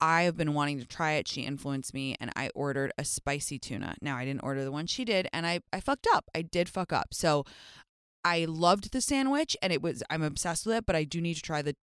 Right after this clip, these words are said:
the, the tunicato as is with this uh, specific Tabasco hot sauce that she uses.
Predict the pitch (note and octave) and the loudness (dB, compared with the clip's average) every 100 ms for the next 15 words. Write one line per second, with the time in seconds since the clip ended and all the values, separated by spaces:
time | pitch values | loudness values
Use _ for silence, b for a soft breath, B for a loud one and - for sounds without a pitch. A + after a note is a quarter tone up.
0 | - - _ _ - D3+ E3 D3 - C#3 | -8 -8 _ _ -6 -2 -2 -4 -4 -2
1 | C3+ C3 - C#3 C3 C3 B2+ B2 - D3 | 0 -2 0 0 0 -2 -4 -6 -6 -6
2 | C#3+ D3 - - _ _ - C#3+ A2+ - | -4 -4 -4 -4 _ _ -6 -4 -4 -4
3 | D#3+ - D#3+ D#3 D#3 C3+ C3 - C#3 B2+ | -4 -4 -4 -6 -4 -4 -4 -6 -4 -4
4 | C#3+ B2+ - B2 B2+ C3+ - - C3 A#2 | -4 -6 -4 -6 -6 -8 -8 -8 -6 -8
5 | - G1+ - | -10 -10 -12